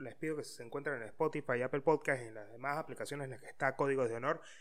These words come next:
denle seguir al podcast para que se les maste-, se les mantenga actualizado cada vez que sale un, un nuevo episodio. Este es el episodio número noventa y siete, rumbo a, o sea, al episodio número cien.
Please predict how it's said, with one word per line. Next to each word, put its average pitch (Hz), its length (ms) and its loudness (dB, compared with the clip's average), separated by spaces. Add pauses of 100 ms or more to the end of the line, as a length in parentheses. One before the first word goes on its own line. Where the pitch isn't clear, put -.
(180)
denle 151 240 2
seguir 180 420 8
al 175 140 12
podcast 175 520 12
para 117 160 -12
que 113 80 -12
se - 120 -10
les 113 260 -10 (220)
maste-, 175 500 0 (240)
se - 220 4
les 131 160 4
mantenga 196 560 10
actualizado 160 600 0
cada 156 140 0
vez 147 80 -4
que 156 80 -6
sale 143 220 -4
un, 143 120 -8 (260)
un 131 220 -12
nuevo 131 380 -2
episodio. 107 680 -6 (600)
Este 175 220 4
es - 20 10
el 165 80 6
episodio 160 380 8
número 175 280 6
noventa 113 240 -2
y 117 60 -8
siete, 196 320 4
rumbo 202 540 6 (260)
a, - 380 -2
o 110 100 -8
sea, 110 380 -2
al 117 340 -2
episodio 156 480 0
número 160 380 0
cien. 165 600 2